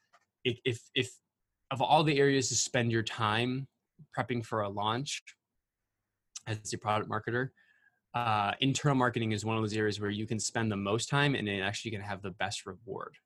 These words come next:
right? Because if you think about it, getting your team, pitching your team and getting them excited about a launch, getting them, getting the sales team to think about how this is gonna make them more money, getting the C S team thinking about how this is gonna help them retain customers,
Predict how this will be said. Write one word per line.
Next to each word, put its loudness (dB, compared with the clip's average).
right? -6
Because 0
if -6
you -4
think 0
about 4
it, -6
getting 2
your 0
team, -2
pitching 0
your 0
team -2
and -2
getting 0
them -4
excited -4
about 2
a -4
launch, -6
getting 2
them, 0
getting 0
the -2
sales -2
team -2
to -4
think -4
about 2
how 2
this -2
is -4
gonna -4
make -6
them -8
more -10
money, 0
getting 2
the -2
C -4
S -2
team -4
thinking -4
about -6
how -2
this -8
is -8
gonna -18
help -12
them -8
retain -12
customers, 0